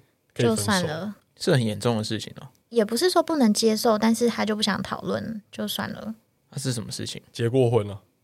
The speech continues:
Speaker 2: 没有啦。
Speaker 1: <laughs> 我想说结过，听起来像结过婚啊。
Speaker 3: 结过婚。
Speaker 1: 结过婚。
Speaker 2: 没有。
Speaker 3: 结过婚这个还好。
Speaker 1: 结过婚，我觉得有人会介意耶。
Speaker 3: 真的吗？
Speaker 1: 如果结过婚没有，结过婚，男生结过婚没有讲，你觉得 OK 吗？
Speaker 2: 结过婚没有小孩的话可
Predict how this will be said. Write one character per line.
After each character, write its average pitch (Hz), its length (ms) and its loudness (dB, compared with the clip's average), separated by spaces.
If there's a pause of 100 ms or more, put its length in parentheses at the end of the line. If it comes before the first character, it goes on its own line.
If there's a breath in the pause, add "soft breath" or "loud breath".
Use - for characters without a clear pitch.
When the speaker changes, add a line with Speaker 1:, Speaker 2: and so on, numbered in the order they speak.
(120)
Speaker 2:
没 269 160 0
有 330 140 2
啦。 220 400 4
Speaker 1:
<laughs> 147 840 0
我 208 60 2
想 220 100 12
说 220 80 12
结 180 180 8
过， 196 180 2 (120)
听 240 160 0
起 247 80 6
来 160 60 10
像 185 100 10
结 170 140 4
过 165 180 8
婚 151 140 6
啊。 - 20 2
Speaker 3:
结 135 140 4
过 127 100 2 (120)
婚。 131 140 -2
Speaker 1:
结 143 140 4
过 165 180 8
婚。 151 120 10
Speaker 2:
没 135 60 6
有。 131 40 4
Speaker 3:
结 165 80 6
过 202 120 8
婚 185 120 4
这 196 80 6
个 175 60 6
还 117 160 4
好。 123 180 -2
Speaker 1:
结 185 120 4
过 247 180 6
婚， 254 240 4 (260)
我 160 100 8
觉 143 100 4
得 156 60 6
有 143 120 6
人 120 80 6
会 202 100 0
介 185 260 -2
意 156 180 -6
耶。 95 200 -10 (120)
Speaker 3:
真 143 100 -2
的 151 60 0
吗？ 123 260 0
Speaker 1:
如 233 60 6
果 240 100 10
结 156 180 6
过 190 160 4
婚 175 140 2
没 151 80 2
有， 131 60 0
结 143 200 8
过 165 180 10
婚， 147 200 8
男 135 140 8
生 180 120 4
结 180 120 6
过 143 120 6
婚 143 140 6
没 123 80 2
有 110 140 4
讲， - 200 0 (260)
你 120 80 -18
觉 110 120 -2
得 107 60 2
OK 110 320 0
吗？ 95 180 -8 (300)
Speaker 2:
结 247 160 6
过 302 160 6
婚 269 180 6
没 247 100 4
有 214 140 4
小 208 220 4
孩 190 180 0
的 180 140 0
话 190 320 0
可 - 180 -4